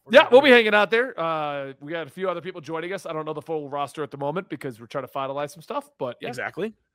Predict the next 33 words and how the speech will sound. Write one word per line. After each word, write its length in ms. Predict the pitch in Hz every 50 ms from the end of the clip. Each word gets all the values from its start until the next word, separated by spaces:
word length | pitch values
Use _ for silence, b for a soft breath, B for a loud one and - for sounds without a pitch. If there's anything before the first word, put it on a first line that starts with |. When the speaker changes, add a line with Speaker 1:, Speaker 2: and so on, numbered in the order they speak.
| _ _
Speaker 1:
But, 120 | - 123 120
Speaker 2:
All 120 | - 302 320
Speaker 1:
uh, 80 | 302
Speaker 2:
right. 100 | 269 226
Speaker 1:
yeah. 160 | 196 240 165 - - _ _ _ _ _ _ _ _ _ _ _ -
Speaker 2:
Night 320 | 160 208 320 359 381 285
Terrors. 640 | 202 202 262 247 226 220 185 - - 156 165 - - - 277 - 339
<laughs> 200 | - - 339 -
Speaker 1:
Night 300 | - 170 226 262 - 226 - _ _ _
Terrors. 960 | - 190 185 190 196 196 190 175 165 156 139 120 107 98 90 - - - - _ -
Speaker 2:
Okay, 180 | 254 - 247 226 214 220
I 80 | 254
wanna 160 | 311 370 370 339
open 180 | 320 320 311 277
this 160 | 247 165 220
up. 80 | 233 180
Before 220 | 180 160 240 277
we 80 | 349 311
go 100 | 320 302
into 140 | 277 262 240
Night 260 | 214 214 214 226 -
Terrors 320 | 190 208 208 202 190 156
itself, 320 | 165 147 - 170 151 135 - -
I 140 | 190 233 269
noticed 340 | 247 233 240 240 233 196 -
something, 220 | 170 143 143 139
and 80 | 143 143
I'm 60 | 143 160
making 260 | 190 202 220 247 233
my 120 | 214 196
problem 360 | 185 _ 196 190 190 185 185
with 140 | 175 165 127
video 240 | 147 170 170 160 151